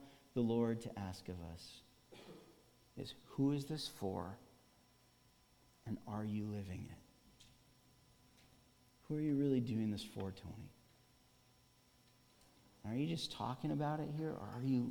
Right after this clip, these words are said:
living it? Is my heart, are our hearts bowed to the King? And is my hand extended in mercy and peace to my neighbor,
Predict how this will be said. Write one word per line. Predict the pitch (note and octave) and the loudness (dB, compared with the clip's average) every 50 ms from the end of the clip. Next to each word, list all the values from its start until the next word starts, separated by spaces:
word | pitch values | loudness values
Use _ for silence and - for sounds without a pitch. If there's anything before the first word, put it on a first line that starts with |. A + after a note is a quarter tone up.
| - - - | -2 -4 -2
living | F#2 G#2+ G#2+ G#2+ G2 G#2 G2+ G2+ F#2 G2 G2+ - - - - - - - - - - - - - - - - _ _ - - _ - - - - - - - - - - - - - - - | 0 2 2 2 2 0 0 0 -2 -4 -6 -8 -10 -16 -20 -20 -20 -20 -20 -20 -20 -20 -20 -20 -20 -20 -20 _ _ -20 -20 _ -20 -20 -20 -20 -20 -20 -20 -20 -20 -20 -20 -20 -20 -12 -10
it? | - - - A#2 | -8 -6 -4 2
Is | G#2 | 6
my | A#2 B2+ C#3 D3 D3 | 8 8 8 8 6
heart, | C#3+ - - C#3 C#3 C#3 D3 C#3+ C#3+ - - - - - - - - - - | 6 6 8 8 10 10 10 10 8 4 -2 -8 -12 -14 -16 -18 -20 -10 -4
are | - - - - | -4 -2 0 4
our | A2+ C3 C#3 C#3 | 6 6 6 6
hearts | C3 - C3+ C3 C#3 C3 F#2+ | 4 4 4 4 4 2 0
bowed | G#2 G#2+ - A2+ A2+ A#2+ C3 C3+ C3 C3 | -2 0 2 2 2 4 4 2 2 2
to | - C#3 | 0 0
the | C3+ B2+ | 0 0
King? | - - - B2 B2 B2+ C3+ C#3 C#3 C#3+ - - - - - - - - - - - - - - _ - - - - - _ - | -2 0 0 2 2 2 2 0 -2 -4 -6 -10 -16 -20 -20 -20 -20 -20 -20 -20 -20 -20 -20 -20 _ -20 -20 -20 -20 -20 _ -6
And | - G#2+ | -2 -2
is | A#2 A#2 B2+ | -2 0 2
my | A#2+ A#2+ B2 B2+ | 2 2 2 0
hand | A#2+ A#2+ B2+ B2+ B2+ B2+ A#2+ | -2 0 2 4 4 4 4
extended | - B2+ - - - - - C3+ B2+ C3+ C#3 C#3 C#3 C3+ | 4 2 0 -2 -2 0 2 6 8 8 10 10 10 8
in | - - A2+ G#2 G2+ | 8 6 6 6 6
mercy | G#2 G#2+ A2+ B2+ - - - C#3 C3 C3+ - | 6 6 6 8 8 8 8 8 6 6 4
and | D#2 G2+ G#2 - | 2 -2 -4 -4
peace | - - C3 C3 C#3 C#3+ - - | -2 2 4 4 4 4 2 0
to | - A#2 | 2 2
my | A2 G2+ G2+ | 4 4 4
neighbor, | G2+ G2 G#2 G#2+ A2 A2+ A#2+ B2 C3+ C3+ D#3 D#3 | 4 4 4 6 6 6 6 6 6 6 4 2